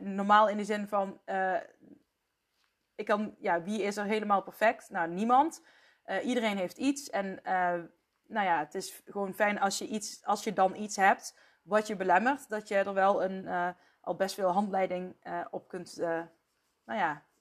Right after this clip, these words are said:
naar kunt vinden, ku-, van kunt vinden. Dat is het goede lidwoord. Ehm, in ieder geval, dat vind ik een voordeel. Ik kan veel over A D H D, eh, op internet vinden, boeken over lezen. Ja, ik heb er ook last van af en toe. En, eh, maar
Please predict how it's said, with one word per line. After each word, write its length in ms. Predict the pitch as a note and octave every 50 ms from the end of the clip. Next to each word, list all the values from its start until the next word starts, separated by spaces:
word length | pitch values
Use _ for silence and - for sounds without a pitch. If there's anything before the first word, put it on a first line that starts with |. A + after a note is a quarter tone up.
| _ -
naar 280 | E3 D#3+ E3 E3 D#3+
kunt 240 | - F#3 F3+ E3 -
vinden, 460 | - F#3 F3 F#3 G#3 A3 G#3+ G#3+ A3
ku-, 180 | _ - G#3+ - -
van 320 | A3 A3+ A#3+ B3 A3 -
kunt 240 | - G3+ F#3 F3 -
vinden. 380 | - E3 E3 F3 F3+ G#3 A3
Dat 160 | - E3 D#3+ -
is 60 | E3+
het 200 | F3 D#3+ - -
goede 200 | - F#3 F3+ E3+
lidwoord. 480 | E3 E3+ E3 - G3 G#3 C4+ C#4 - - - - - - - - - - - - -
Ehm, 280 | - B3+ B3+ B3+ B3+ B3+
in 200 | B3+ A#3+ - _ _ _ _ _ _ _ _ _
ieder 160 | - G3+ A3
geval, 160 | G3 G3 F#3
dat 180 | F#3 G3 G3+ -
vind 140 | - G3 -
ik 120 | - G#3+
een 120 | C4 A#3 G3+
voordeel. 420 | - A3+ A3+ A3 A3 A3 A#3 B3 B3 - _ _ _ _ _ _ _ _ _ _ _ - -
Ik 40 | -
kan 180 | - F#3 F3+
veel 200 | - A3+ A#3 A#3
over 180 | G#3+ F#3+ - -
A 80 | F#3+
D 40 | F#3
H 160 | F#3 F#3 F3+
D, 60 | F3+ F3+
eh, 560 | F3+ F3+ F3+ F3 F3+ F3 F3 F3 F3 F3 F3 - - - - -
op 160 | - - - -
internet 400 | B3 C#4 C4+ C#4 C4 B3+ - -
vinden, 500 | - B3+ A#3+ A#3+ A#3 A3+ A3+ A3+ A3 F#3
boeken 240 | A3+ A3 - A3+
over 160 | G#3+ G#3+ G#3+ G#3
lezen. 480 | G3+ G3+ G3+ G3+ G3 G3 F#3 F#3 F#3 - _ _ _ _ _ _ _ _ _ _
Ja, 240 | _ - F#3 F#3+ G3
ik 100 | G3 G3
heb 100 | F#3+ F3
er 60 | F3
ook 140 | G3 G3+ G3+
last 240 | A#3 B3 B3 B3 -
van 280 | - A#3+ A3+ A3+ A3+ A3
af 140 | - G3+
en 80 | G3 G3
toe. 380 | - G#3 G#3 G#3 G#3 G#3 - -
En, 480 | - F#3 F#3 F3 E3+ F3 F3 F3 -
eh, 280 | - - F3 E3+ F3 E3+
maar 340 | F3 F3 F3 F3 E3+ -